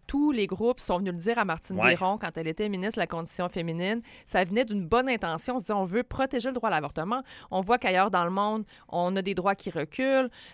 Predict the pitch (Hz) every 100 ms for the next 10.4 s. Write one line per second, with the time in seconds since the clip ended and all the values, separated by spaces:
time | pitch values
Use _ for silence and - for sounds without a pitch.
0 | - 185 170 190 196 180 170 175 165 170
1 | 233 269 262 - - 196 196 190 180 -
2 | 196 147 202 277 269 - - 202 202 190
3 | 185 156 - 220 302 294 - - 202 208
4 | - 208 - 202 208 240 226 208 175 170
5 | 170 165 - - 185 170 247 285 202 151
6 | 151 - 208 294 _ _ _ _ _ 185
7 | 180 - - - 233 240 175 180 175 175
8 | 240 190 180 196 185 180 - 151 139 -
9 | - _ _ - _ _ _ 196 - 262
10 | 277 - - -